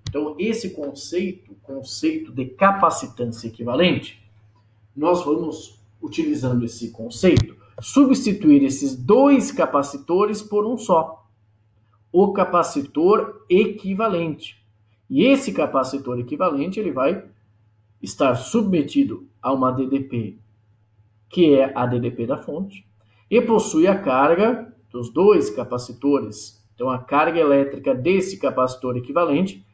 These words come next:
é igual a C um, aliás, a Q um mais Q dois.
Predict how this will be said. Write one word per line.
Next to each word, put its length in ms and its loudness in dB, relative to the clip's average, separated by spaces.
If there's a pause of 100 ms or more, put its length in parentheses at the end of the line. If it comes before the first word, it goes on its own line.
(160)
é 140 0
igual 240 4
a 60 -2
C 280 4
um, 360 0 (160)
aliás, 680 -2 (200)
a 120 -16
Q 200 0
um 320 -2 (380)
mais 460 -4
Q 140 -8
dois. 540 -14